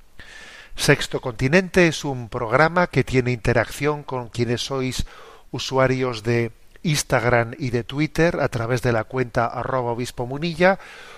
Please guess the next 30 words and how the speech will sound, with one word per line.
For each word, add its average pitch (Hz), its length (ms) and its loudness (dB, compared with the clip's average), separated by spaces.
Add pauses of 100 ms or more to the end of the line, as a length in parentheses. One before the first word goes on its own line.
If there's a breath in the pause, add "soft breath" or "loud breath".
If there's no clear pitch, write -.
(120 loud breath)
con 127 160 -6
los 120 140 -6
que 123 120 -6
sois 131 360 -4
usuarios 123 440 -2
de 123 120 -2
Facebook 151 540 0
a 143 40 2
través 117 360 0
del 117 160 -2
muro 131 280 -4
que 120 80 -4
lleva 117 200 0
mi 117 140 -6
nombre 123 300 -4
personal 139 560 0 (420 loud breath)
de - 80 -4
José 117 280 -6
Ignacio 117 340 0
Munilla. 180 540 2 (640)
Recuerdo 131 540 -2
que - 80 -2
hay 117 100 -2
una 117 160 -2
página 123 360 -2
web 123 240 -2
multimedia, 120 800 0 (420 loud breath)
W 127 400 0
W - 0 -
w 117 320 -4